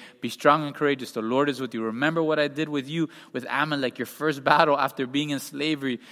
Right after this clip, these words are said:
for years," right? Verse fifteen, "And Moses built an altar and called its name, 'The Lord is my banner.' For he said, 'Because the Lord has sworn,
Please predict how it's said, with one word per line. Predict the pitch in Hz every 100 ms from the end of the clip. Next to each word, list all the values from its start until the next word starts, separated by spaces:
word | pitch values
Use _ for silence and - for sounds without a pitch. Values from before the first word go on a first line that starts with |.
| -
for | - 131 127
years," | 120 127 135 117 104
right? | 117 127 147 147 - - _ _ _ _ _ -
Verse | 127 151
fifteen, | - 135 - 190 190 180 - -
"And | - 147
Moses | 160 160 143
built | 131 175
an | 156
altar | - 151 165 - 160
and | 123
called | 123 147 151 156
its | 151 -
name, | 147 151 160 127
'The | 117
Lord | 120 139 156 160
is | 143 113
my | 120 123 131
banner.' | 127 117 120 127 127 110 104 - - -
For | - 156
he | 165
said, | 165 180 151
'Because | 139 147 - 180 196 180
the | 160
Lord | 151 160 175
has | 156 143 -
sworn, | - - 160 196 262 233 156 139 139